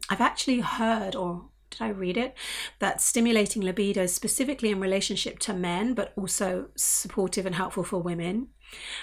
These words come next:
And I've also read that it is, uh, helpful for optimizing your digestion and improving the mood, as well as healing wounds. And interestingly, if, um,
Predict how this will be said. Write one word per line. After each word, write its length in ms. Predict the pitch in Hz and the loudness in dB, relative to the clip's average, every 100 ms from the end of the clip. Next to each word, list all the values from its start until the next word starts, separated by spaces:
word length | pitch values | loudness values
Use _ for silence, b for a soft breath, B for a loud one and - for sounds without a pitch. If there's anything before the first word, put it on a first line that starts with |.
| - | 2
And 140 | 240 | 4
I've 100 | 247 | 6
also 280 | 269 277 285 | 4 2 4
read 600 | 247 233 226 220 214 214 - | 4 6 6 4 0 -2 -4
that 200 | 226 208 | -2 0
it 140 | 208 202 | 0 0
is, 380 | 202 185 - - - | 0 2 2 0 -2
uh, 120 | 180 | 0
helpful 360 | - 214 - | 2 2 0
for 160 | 214 - | -2 -2
optimizing 680 | 220 226 247 196 190 208 180 | -4 -4 0 0 0 0 0
your 120 | 180 | -2
digestion 920 | 175 170 170 254 240 - 226 214 220 - | 0 -2 2 2 2 2 4 4 2 -2
and 100 | 196 | -4
improving 680 | 185 - 220 202 202 196 220 | -4 -4 -2 0 0 -4 -6
the 60 | |
mood, 400 | 190 185 175 170 - | -4 0 0 0 -4
as 140 | - | -4
well 140 | 185 | -2
as 120 | 170 - | 0 -2
healing 480 | - 208 226 233 | 0 2 4 2
wounds. 540 | 202 170 170 202 226 226 - | 2 0 0 2 2 0 0
And 280 | 196 185 - | -2 -2 -2
interestingly, 720 | 208 214 - 208 185 185 220 B B B B - | -2 -2 -2 -2 0 0 -2 B B B B 0
if, 480 | 196 180 - - - | 0 0 -4 -10 -8
um, 560 | - 180 170 165 170 196 | -4 -2 -2 -4 -6 -8